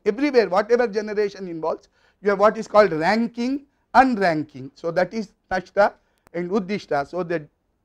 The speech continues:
sort of the virus that Pingala started has infected,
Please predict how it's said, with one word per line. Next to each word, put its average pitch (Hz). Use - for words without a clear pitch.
sort 156
of 156
the 147
virus 196
that 170
Pingala 185
started 196
has 156
infected, 180